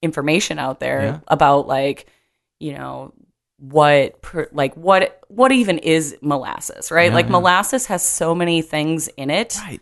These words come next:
Speaker 1: so many, like, amino acids and, like, just cr-, nutrients.
Speaker 2: You
Speaker 1: It's
Speaker 2: can cook it in
Speaker 1: jam-packed.
Speaker 2: various levels too, right? So you take this
Speaker 1: Yeah.
Speaker 2: raw juice, how much do you wanna cook it, you know?
Speaker 1: Yeah. So the more sugar that you pull out,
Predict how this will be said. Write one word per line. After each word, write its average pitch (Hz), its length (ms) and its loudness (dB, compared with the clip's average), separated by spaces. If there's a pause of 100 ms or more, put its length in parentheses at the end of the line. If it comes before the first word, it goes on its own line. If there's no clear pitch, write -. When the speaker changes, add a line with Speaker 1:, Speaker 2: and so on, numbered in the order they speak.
Speaker 1:
so 190 200 0
many, 185 220 0
like, 147 400 -4
amino 135 340 -8
acids 220 520 0
and, 165 300 -14
like, 135 180 -8 (160)
just - 220 -20
cr-, - 260 -16
nutrients. 175 600 -2
Speaker 2:
You 185 60 2
Speaker 1:
It's 180 80 4
Speaker 2:
can 175 80 4
cook 196 100 4
it 202 200 4
in 180 40 4
Speaker 1:
jam-packed. 165 280 4
Speaker 2:
various 151 440 2
levels 123 420 0
too, 180 220 -2
right? 98 240 2
So - 80 -14
you - 60 -8
take 185 80 -8
this 196 60 2
Speaker 1:
Yeah. 196 380 4
Speaker 2:
raw 147 60 -2
juice, 135 300 -2
how 113 160 -4
much 127 280 -8
do - 80 -18
you 143 60 -8
wanna 156 200 -16
cook 240 280 -8
it, - 180 -18
you - 60 -20
know? - 60 -16
Speaker 1:
Yeah. 170 520 0
So - 200 2
the 185 100 0
more 170 380 2
sugar 170 400 -2
that 190 140 -2
you 165 100 -14
pull 147 420 -8
out, 147 500 -2